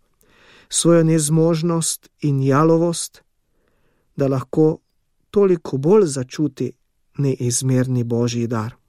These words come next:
Res je, odrešenje lahko najgloblje začuti le ponižen,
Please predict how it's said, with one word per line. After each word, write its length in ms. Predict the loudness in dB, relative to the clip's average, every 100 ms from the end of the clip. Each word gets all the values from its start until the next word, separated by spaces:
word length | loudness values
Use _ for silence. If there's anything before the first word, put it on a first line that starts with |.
| _ _ _ _ _ _ _ _ _ _ _ _
Res 380 | 0 2 2 0
je, 200 | -4 -8 _ _ _ _ _ _ _ _ _ _ _
odrešenje 760 | -8 -6 -6 -2 0 2 2 0
lahko 480 | -2 -6 -2 -2 -2 _ -4
najgloblje 720 | 0 0 0 0 0 0 -2
začuti 640 | -2 -6 -4 -4 -4 -8 -4
le 160 | -2 -2
ponižen, 720 | -2 -2 0 2 2 0 -2